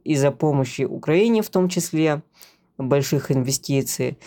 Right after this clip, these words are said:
ну и просто из-за внутреннего кризиса, потому что мы наблюдаем там мигрантский кризис, который очень много тратит времени, денег и ресурсов.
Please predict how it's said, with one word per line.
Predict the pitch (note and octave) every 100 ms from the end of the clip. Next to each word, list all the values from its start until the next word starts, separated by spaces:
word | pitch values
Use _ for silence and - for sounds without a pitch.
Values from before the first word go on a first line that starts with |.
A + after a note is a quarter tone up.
| - - -
ну | G#3
и | G#3+ D3+ C#3+
просто | C3+ - F3+ F3+ D#3+
из-за | D3+ C#3
внутреннего | C3+ D#3 F3 D#3 D3 C3
кризиса, | B2 D3 D#3+ D3+ -
потому | C#3 - C3+ C3
что | -
мы | C3+
наблюдаем | C#3 C#3+ B2+ A#2+ C3+ C#3
там | B2+ A#2+
мигрантский | B2 A#2+ B2 C3+ -
кризис, | A#2+ - D3+ D3+ C3
который | - A#2 B2+ B2+ A#2 -
очень | C#3+ - C#3
много | C3+ C#3 C3
тратит | B2 C3 A#2+ B2
времени, | B2 C3 F#3 F#3+ F3 D3
денег | A2+ D#3+ E3 -
и |
ресурсов. | A#2+ A#2 - A#2 - -